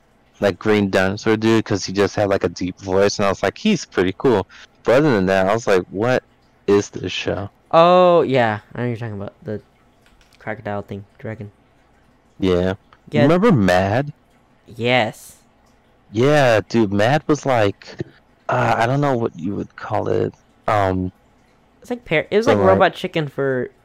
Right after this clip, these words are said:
Speaker 2: teens.
Speaker 1: Yeah, kinda like that, Robot Chicken, where it's just, like,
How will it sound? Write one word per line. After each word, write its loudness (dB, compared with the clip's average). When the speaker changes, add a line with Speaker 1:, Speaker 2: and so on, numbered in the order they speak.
Speaker 2:
teens. -6
Speaker 1:
Yeah, 4
kinda 0
like 0
that, 2
Robot 0
Chicken, -4
where 0
it's -6
just, -2
like, 0